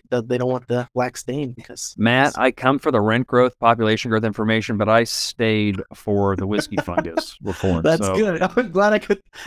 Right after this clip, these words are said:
Speaker 1: That was an unexpected surprise. I had the opportunity to <laughs> just to mention that.
Speaker 2: We like to be opportunistic, as is appropriate on the Gray Report. So, guys, hop on over to great capital L L C dot com.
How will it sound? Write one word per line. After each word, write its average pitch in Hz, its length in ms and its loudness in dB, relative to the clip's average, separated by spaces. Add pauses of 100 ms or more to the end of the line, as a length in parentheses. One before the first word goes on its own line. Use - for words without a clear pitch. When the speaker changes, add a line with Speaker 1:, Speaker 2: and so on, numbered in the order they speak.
Speaker 1:
That 233 80 4
was 240 160 4
an 170 120 2
unexpected 190 560 0
surprise. 160 400 2
I 139 60 4
had 135 100 2
the 135 100 4
opportunity 151 520 0
to 143 120 2
<laughs> - 20 -2
just - 240 -14
to 220 100 -6
mention 175 460 0
that. 139 280 -4 (400)
Speaker 2:
We 104 80 -2
like 110 220 6
to 131 60 -8
be 123 80 6
opportunistic, 107 720 0
as 101 220 4
is 92 100 -6
appropriate 98 520 0
on 95 120 -4
the 92 40 -4
Gray 98 120 0
Report. - 260 -2
So, 135 160 2
guys, 117 360 2
hop 151 180 2
on 131 100 4
over 110 100 2
to 90 40 -4
great 104 160 -2
capital 101 280 2
L 98 140 2 (440)
L 113 280 4
C - 160 -4
dot 104 220 2
com. 104 360 2